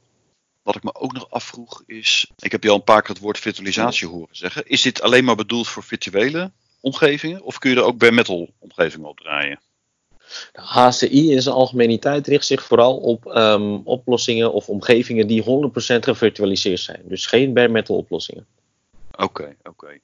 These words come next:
Speaker 1: Dus het is eigenlijk, als je het bekijkt, is het, eh, we hebben, we, we, we, we pakken een standaard server, daar stoppen we een hoop disken in. Eh, daar leggen we een softwarelaag overheen en daarmee maken we er eigenlijk een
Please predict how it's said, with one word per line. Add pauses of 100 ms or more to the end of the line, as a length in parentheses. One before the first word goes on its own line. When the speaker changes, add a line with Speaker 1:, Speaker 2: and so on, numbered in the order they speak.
(640)
Speaker 1:
Dus
het
is
eigenlijk,
als
je
het
bekijkt,
is
het,
eh,
we
hebben,
we,
we,
we,
we
pakken
een
standaard
server,
daar
stoppen
we
een
hoop
disken
in. (180)
Eh, (380)
daar
leggen
we
een
softwarelaag
overheen
en
daarmee (120)
maken
we
er
eigenlijk
een